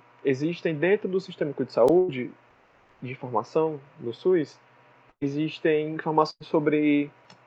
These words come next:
morbonatalidade, que são sobre as mortes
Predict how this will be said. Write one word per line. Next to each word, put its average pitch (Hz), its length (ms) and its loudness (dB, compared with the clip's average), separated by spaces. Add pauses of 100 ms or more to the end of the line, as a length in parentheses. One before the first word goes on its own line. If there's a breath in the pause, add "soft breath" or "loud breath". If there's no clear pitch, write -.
(100)
morbonatalidade, 143 1160 2 (400)
que 135 140 -2
são 135 240 -4
sobre 131 260 4
as 131 100 4
mortes 165 460 4